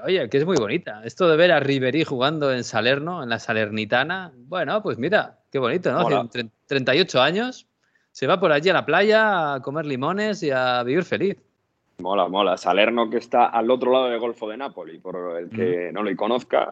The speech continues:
Speaker 2: no, o sea, se ve también, está ahí cerca del Vesubio, toda esa zona que es bellísima, la costa amalfitana es de verdad
Speaker 1: Mm.
Speaker 2: muy, muy bonita, Isla de Capri, bueno, va a tener ahí sitios para, para
Speaker 1: Mm.
Speaker 2: pasar el verano y
Speaker 1: Pero
Speaker 2: también
Speaker 1: Salerno es la,
Speaker 2: divertirse.
Speaker 1: Salerno es la playa grande que empieza después de, de la costa amalfitana, ¿no?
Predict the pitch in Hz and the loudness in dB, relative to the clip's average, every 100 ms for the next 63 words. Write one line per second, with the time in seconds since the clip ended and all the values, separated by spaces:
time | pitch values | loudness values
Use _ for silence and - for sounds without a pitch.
0 | - 92 85 64 - 85 82 82 98 90 | -6 -6 -8 -10 -12 -12 -8 -2 0 0
1 | 98 95 90 92 98 95 92 90 87 92 | -2 -2 -2 0 0 0 -2 -2 -2 -4
2 | 139 131 127 123 98 95 90 87 101 101 | 0 2 6 6 4 -4 -6 -4 -4 -4
3 | 92 - _ - _ _ 92 98 92 113 | -6 -10 _ -20 _ _ -2 -2 0 -4
4 | - 113 104 107 - 85 - - 95 95 | -2 0 2 0 -4 -8 -6 -4 -2 -2
5 | 92 - 90 101 101 98 87 - 92 90 | -2 -4 -2 0 0 -2 -4 -6 -4 0
6 | 90 95 90 90 101 92 90 87 87 95 | 2 2 0 -4 -4 -2 -2 0 -2 0
7 | 104 98 87 80 82 - 101 92 90 90 | 2 4 2 -4 -4 2 2 2 -8 -10
8 | 78 85 95 95 92 101 107 - - _ | -12 -6 -4 -2 -2 -2 -4 -8 -20 _
9 | _ - 120 127 127 120 113 107 104 101 | _ -2 0 2 2 2 2 0 -2 -6
10 | 98 98 - - - 101 107 98 113 117 | -8 -12 -16 -18 -8 -4 -4 -4 -6 -6
11 | 117 107 110 120 127 107 127 127 131 143 | -4 -4 -4 -6 -8 -6 -2 0 0 0
12 | 156 185 175 170 147 - - 127 139 160 | 2 2 4 4 2 0 -6 -2 0 0
13 | 147 135 143 139 160 143 147 165 147 123 | 0 0 2 2 2 0 -2 -2 -6 -8
14 | 113 131 135 147 135 110 120 101 101 98 | -6 -8 -6 -8 -10 -10 -10 -10 -12 -12
15 | 98 101 104 107 107 104 - 104 147 113 | -16 -14 -8 -6 -4 -4 -2 -2 0 -2
16 | 190 | -6